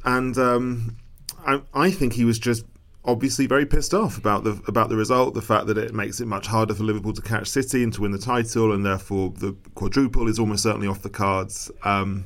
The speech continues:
because I actually think his, I mean, his criticisms of Tottenham were pretty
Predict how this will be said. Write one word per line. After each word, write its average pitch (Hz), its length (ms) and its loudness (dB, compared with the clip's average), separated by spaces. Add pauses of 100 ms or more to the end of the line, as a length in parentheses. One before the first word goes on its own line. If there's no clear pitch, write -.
because 120 220 0
I 185 100 4
actually 113 180 0
think 113 200 0
his, 104 580 -2
I 101 60 -4
mean, 101 100 -2
his 107 120 -2
criticisms 95 480 -2
of - 80 -14
Tottenham 87 400 -4
were 90 180 -2 (320)
pretty - 240 -4